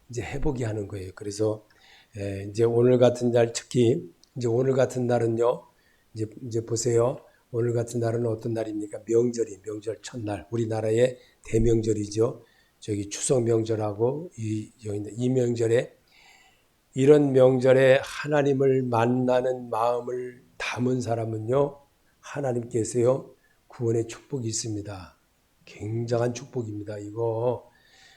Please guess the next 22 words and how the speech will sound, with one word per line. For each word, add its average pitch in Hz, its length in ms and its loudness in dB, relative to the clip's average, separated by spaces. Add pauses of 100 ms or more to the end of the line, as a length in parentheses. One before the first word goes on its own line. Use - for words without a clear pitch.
그냥 123 520 0 (560)
이, 127 540 -2 (200)
이, 127 440 -4
이 131 120 -4
날을, 127 600 2
이 123 60 -8
날을 123 540 -4
주님 117 300 -4
앞에 117 360 -2
내가 110 340 -4
드릴 120 300 -6
수 120 180 -6
있도록 117 380 -2
이렇게 110 240 -10
한다는 113 440 -8
거, 117 360 2 (480)
이게 104 240 -2
굉장한 110 480 0
축복입니다. 98 840 -10 (440)
이 110 120 -10
축복을 - 800 0 (100)
하나님이 113 720 -2